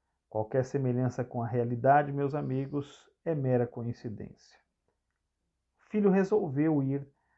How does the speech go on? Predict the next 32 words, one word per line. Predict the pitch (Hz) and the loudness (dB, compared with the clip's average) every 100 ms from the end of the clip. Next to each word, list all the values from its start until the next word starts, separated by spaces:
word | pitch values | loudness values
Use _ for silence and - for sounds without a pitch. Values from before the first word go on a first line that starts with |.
| _ | _
até | 143 143 - 208 | -2 0 0 2
a | |
locadora, | 196 185 185 175 127 131 123 98 92 - | 4 2 0 -2 0 2 2 0 -4 -10
naquela | 120 110 127 110 | -10 -8 -6 -2
época | 110 131 135 - | 2 2 2 -4
ainda | 123 151 185 | -4 -2 0
existia | 135 123 117 - 123 | -2 -4 -6 -6 -6
locadora | 110 110 117 107 110 107 | -4 -6 -6 -4 -4 -4
de | 104 | -6
filmes, | - - 104 104 110 - _ _ _ _ _ _ | -10 -12 -10 -10 -14 -20 _ _ _ _ _ _
alugar | 180 175 175 | 0 6 6
um | 185 170 | 6 0
filme | - 196 196 | -4 -2 -2
de | 165 165 | -2 -4
comédia | 196 160 131 127 123 127 | -4 -2 0 -2 0 -2
para | 127 - 139 127 | -2 0 2 2
ver | 113 127 | 2 -2
se | 127 | -2
melhorava | 131 135 156 143 123 127 127 | -4 -2 4 4 6 4 4
o | 131 | 0
astral | 123 - - 110 107 | 0 -4 -8 -4 -2
da | 107 | -4
casa. | - - - _ _ _ _ _ _ _ _ _ _ _ _ _ _ - | -6 -10 -10 _ _ _ _ _ _ _ _ _ _ _ _ _ _ -8
Sentaram-se | 127 117 127 127 135 131 - 131 | -4 -2 4 4 4 0 -6 -6
os | 139 - | -6 -8
três | 131 143 147 | -2 0 0
para | - 147 | -4 -4
assistir: | 147 - 165 - - - - _ _ _ _ _ _ _ | -4 -6 -10 -10 -14 -14 -16 _ _ _ _ _ _ _
pai, | - 117 131 147 147 | -4 2 4 4 2
mãe | 131 123 127 127 - | 2 2 2 0 -4
e | 127 | -8
filho. | 131 _ 107 92 - | -10 _ -14 -14 -14